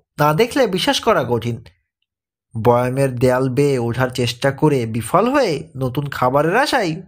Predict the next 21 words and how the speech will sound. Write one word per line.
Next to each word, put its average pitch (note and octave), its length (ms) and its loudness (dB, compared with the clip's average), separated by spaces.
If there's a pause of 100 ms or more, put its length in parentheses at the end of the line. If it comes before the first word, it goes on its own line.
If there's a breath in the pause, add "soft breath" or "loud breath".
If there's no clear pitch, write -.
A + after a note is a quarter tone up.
(100)
উপর D3 340 0
দিকে F#3 340 0
দাঁড়া C#3 300 0
মেলে A3+ 460 0
অপেক্ষা G3+ 320 0
করতে B3+ 240 -2
থাকলো C#3 360 0
ওটা। A#2+ 400 -2 (1900)
অনেকক্ষণ A3 680 2
কেউ G#3+ 220 4
কোনো A3 220 -2
কথা F3 260 2
বলতে F3+ 280 0
পারল A#2+ 380 -2
না, A#2 220 -8 (960)
যেন D3+ 160 2
হরর C#3+ 380 0
ছবির A#3+ 320 -2
দৃশ্য G3+ 300 0
দেখলো B2 400 0
ওরা। A#2 240 -2